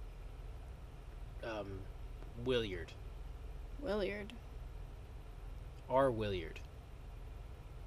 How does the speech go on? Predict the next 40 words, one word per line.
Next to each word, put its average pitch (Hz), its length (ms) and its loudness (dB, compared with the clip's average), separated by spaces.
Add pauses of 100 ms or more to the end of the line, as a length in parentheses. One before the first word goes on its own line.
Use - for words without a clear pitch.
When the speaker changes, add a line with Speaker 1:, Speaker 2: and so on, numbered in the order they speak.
(640)
Speaker 1:
She 127 240 8
had 110 140 8
a - 40 6
style 87 500 6 (160)
of - 80 -2
photography 92 720 2 (200)
that 95 240 6
was 98 240 8
that, - 320 4
that 92 160 4
was 90 220 2
the 95 100 0
thing. - 220 0 (680)
That 110 220 10
she 139 200 12
had 113 260 10
this - 120 6
style, 123 600 10 (160)
and 120 100 8
she 131 80 8
started 143 240 12
around 127 160 12
the 110 40 0
same 104 180 4
time. 101 280 2 (480)
That, 110 220 8
like, 120 200 4
right 123 180 10
out 110 120 10
of 101 60 6
high 113 100 6
school, 101 300 4
I 85 80 0
mean. 85 180 -4 (580)
She 135 240 10
had 117 200 10
that 113 200 8
style, 110 600 12 (240)
high 151 280 12
highlights, 127 800 10